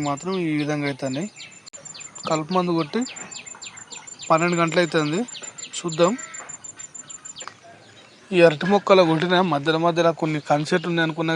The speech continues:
కానీ పర్లే, కొట్టినదే కొట్టినా. అందులో ఇలాంటి మొక్కలు అయితే చనిపోయే అవకాశాలు ఉన్నట్టున్నాయి. ఇవి అయితే కొంతవరకు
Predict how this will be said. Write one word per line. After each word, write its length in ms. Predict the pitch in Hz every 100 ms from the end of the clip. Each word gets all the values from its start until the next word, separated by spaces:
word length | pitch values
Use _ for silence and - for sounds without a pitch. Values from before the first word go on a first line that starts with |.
| 165
కానీ 180 | 190 196 - - - - - - - - - - - - -
పర్లే, 260 | 143 151 165
కొట్టినదే 360 | 160 156 180 180
కొట్టినా. 240 | 156 139 160 247 - - - - - - 156
అందులో 260 | 160 175 170 156 156 151 - - - - - - - - - - 233
ఇలాంటి 320 | 202 208 208 196
మొక్కలు 280 | 175 190 190
అయితే 120 | 185 185
చనిపోయే 440 | 185 175 165 196 190 180
అవకాశాలు 420 | 175 185 180 170
ఉన్నట్టున్నాయి. 500 | 165 156 160 156 180 220 - - - - - - - - 170
ఇవి 100 | 175 170
అయితే 200 | 175 220 202 175 - - - - - - -
కొంతవరకు 480 | 165 170 165 156